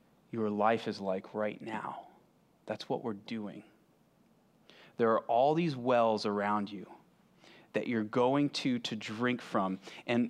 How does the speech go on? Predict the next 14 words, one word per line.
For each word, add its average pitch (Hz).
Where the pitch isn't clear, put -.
they're 123
not 120
satisfying 139
you, 110
but 113
they're 117
making 123
you 113
more 120
and 113
more 113
and 110
more 107
thirsty. -